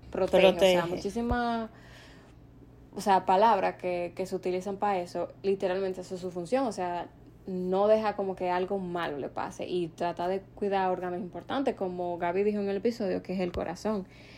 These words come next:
Speaker 1: Entonces eso va obviamente muy a la mano de, de nosotras y, y por eso es que siempre nosotros estamos como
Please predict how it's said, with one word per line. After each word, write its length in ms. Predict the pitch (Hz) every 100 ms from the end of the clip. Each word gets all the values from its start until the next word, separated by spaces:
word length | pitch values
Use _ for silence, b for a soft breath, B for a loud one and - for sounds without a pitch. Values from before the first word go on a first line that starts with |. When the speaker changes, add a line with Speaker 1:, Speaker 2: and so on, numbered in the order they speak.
| B B B B - -
Speaker 1:
Entonces 380 | 254 359 311
eso 240 | 285 285 302
va 120 | 294
obviamente 520 | 285 240 254 254 233
muy 640 | 226 220 214 214 208 214 240
a 80 | 254
la 100 | 262
mano 280 | 254 254
de, 160 | 247 240
de 180 | 214 233
nosotras 580 | 269 - 180 - - - - -
y, 560 | - 214 202 190 185 - - - -
y 80 | 226
por 160 | 208 214
eso 160 | 214
es 80 | 233
que 540 | - 240 233 220 - - - -
siempre 480 | - - 220 226 233
nosotros 160 | 226 220
estamos 380 | 214 214 208 202
como 560 | 202 190 180 175 -